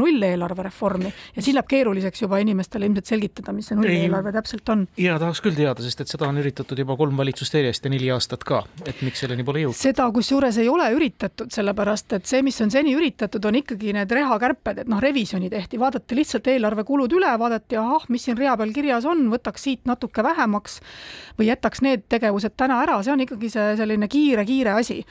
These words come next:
Speaker 1: Nulleelarve on nüüd selline asi, kus sa, äh, riigi kogu põhitegevuse võtad paberile lahti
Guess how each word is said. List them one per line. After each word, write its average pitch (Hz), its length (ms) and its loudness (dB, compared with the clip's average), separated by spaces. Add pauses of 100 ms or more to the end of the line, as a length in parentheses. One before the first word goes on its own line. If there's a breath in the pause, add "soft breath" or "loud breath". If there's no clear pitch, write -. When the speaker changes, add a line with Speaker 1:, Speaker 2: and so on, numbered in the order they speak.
(420 loud breath)
Speaker 1:
Nulleelarve 240 800 2 (180)
on 208 240 0
nüüd 202 160 -4
selline 277 320 2
asi, 254 320 0
kus - 240 -6
sa, 196 140 0 (100)
äh, 202 280 0
riigi 233 680 2 (400 loud breath)
kogu 240 600 0
põhitegevuse 247 920 2
võtad 226 420 0
paberile 202 540 0
lahti 233 460 -4